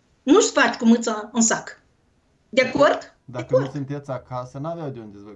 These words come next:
Speaker 2: găsească.
Speaker 1: Da, am doi copii, am nora în ogradă. Am copii, nepoți în ogradă, am fiu în ogradă. Cum? Ca,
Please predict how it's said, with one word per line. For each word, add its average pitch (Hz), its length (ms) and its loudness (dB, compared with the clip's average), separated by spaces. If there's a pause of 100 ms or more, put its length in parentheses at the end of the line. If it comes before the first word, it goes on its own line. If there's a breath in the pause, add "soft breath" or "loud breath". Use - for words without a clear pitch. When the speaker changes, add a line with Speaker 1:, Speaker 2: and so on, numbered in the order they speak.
Speaker 2:
găsească. - 420 -20 (760)
Speaker 1:
Da, 226 160 0
am 392 260 4
doi 403 180 0 (120)
copii, 415 260 -2 (120)
am 392 60 -4 (140)
nora 339 340 -2
în 269 60 -2
ogradă. 202 500 -6 (400 soft breath)
Am 403 140 2
copii, 403 500 0
nepoți 403 400 0
în 254 100 -2
ogradă, 202 400 0
am 359 360 2
fiu 508 300 2
în 262 80 6
ogradă. 202 460 0 (360)
Cum? 392 320 4
Ca, 320 120 2